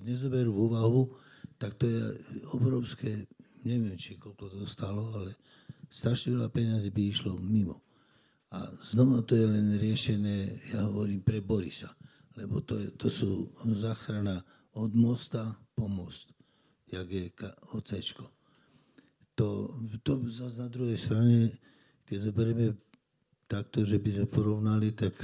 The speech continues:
tá voda sa vyleje na Bardejovské, no aj v Novej Si, na to ihrisko a René Semanišin by zase dostal. Čo zase je to jeho kamarát Borisov.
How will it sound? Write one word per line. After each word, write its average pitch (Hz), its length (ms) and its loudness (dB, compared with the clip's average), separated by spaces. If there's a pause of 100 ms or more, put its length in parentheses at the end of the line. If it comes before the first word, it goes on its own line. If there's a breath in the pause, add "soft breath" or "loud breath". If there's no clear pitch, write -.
tá 104 160 4
voda 113 320 2
sa 101 160 0
vyleje 107 480 4
na 110 80 6
Bardejovské, 107 880 0
no 107 160 2
aj 98 80 2
v 95 160 -4
Novej 110 320 2
Si, - 160 -2
na 107 160 2
to 95 160 -4
ihrisko 113 720 -2 (320 loud breath)
a 98 160 -10
René 107 320 -6
Semanišin 92 640 0
by - 160 -6
zase 95 240 -6
dostal. - 400 -12 (760 soft breath)
Čo 95 300 -6
zase 101 340 -10
je 98 60 -16
to - 160 -14
jeho 98 320 4
kamarát 104 480 -4 (160)
Borisov. 101 640 2